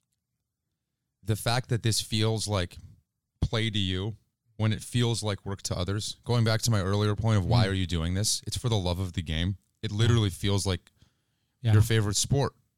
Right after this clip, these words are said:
Speaker 2: Mm-hmm.
Speaker 1: Do you wanna turn that off? Isn't that actually the thing that is your magic sauce? How is someone gonna compete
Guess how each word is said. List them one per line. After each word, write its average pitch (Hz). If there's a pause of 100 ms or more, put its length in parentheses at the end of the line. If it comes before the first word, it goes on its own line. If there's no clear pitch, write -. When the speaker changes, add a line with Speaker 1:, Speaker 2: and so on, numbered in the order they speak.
(600)
Speaker 2:
Mm-hmm. 123 (420)
Speaker 1:
Do 131
you 190
wanna 196
turn 185
that 151
off? 175 (280)
Isn't 180
that 175
actually 139 (500)
the 107
thing 185 (420)
that 123
is 123
your 113 (100)
magic 101
sauce? - (440)
How 180
is 175
someone 170
gonna 135
compete 131